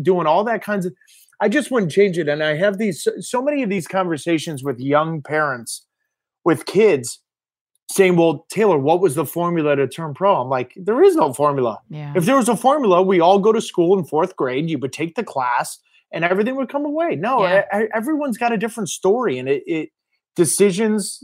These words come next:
Speaker 1: have ramifications, and then you move on and you live with them. I'm asked a lot because obviously,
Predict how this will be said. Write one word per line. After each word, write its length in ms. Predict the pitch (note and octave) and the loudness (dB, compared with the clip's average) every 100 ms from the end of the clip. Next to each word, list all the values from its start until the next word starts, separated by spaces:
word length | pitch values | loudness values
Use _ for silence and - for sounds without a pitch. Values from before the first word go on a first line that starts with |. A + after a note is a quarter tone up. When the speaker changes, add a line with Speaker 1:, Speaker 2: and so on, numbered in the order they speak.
| - | -6
Speaker 1:
have 240 | F3 F#3 | 0 2
ramifications, 1000 | E3 E3 G#3+ G3+ E3+ - C#3 C#3 A3+ G#3 F3 | 2 0 0 -2 -6 -2 -4 -2 -4 -4 -4
and 180 | D#3 | -4
then 140 | D#3 F#3 | -2 0
you 120 | F#3 | 0
move 280 | D3+ F#3+ F3 | 0 0 0
on 220 | C3 D#3+ | -2 -2
and 120 | E3+ | -2
you 80 | D3 | -2
live 220 | C#3 G3 | 0 0
with 140 | F3+ C3 | 0 -4
them. 300 | B2 A#2+ A#2 _ _ _ _ _ _ - | -6 -8 -20 _ _ _ _ _ _ -6
I'm 140 | E3+ | 2
asked 280 | F3+ A3 A3+ | 4 4 4
a 60 | A3+ | 2
lot 420 | F#3 A3+ G3 - | 6 6 4 2
because 400 | E3+ - E3 D3+ | -2 0 -2 4
obviously, 720 | D3+ F3 G3+ - F3 D#3 D3+ | 4 4 -2 0 0 0 -2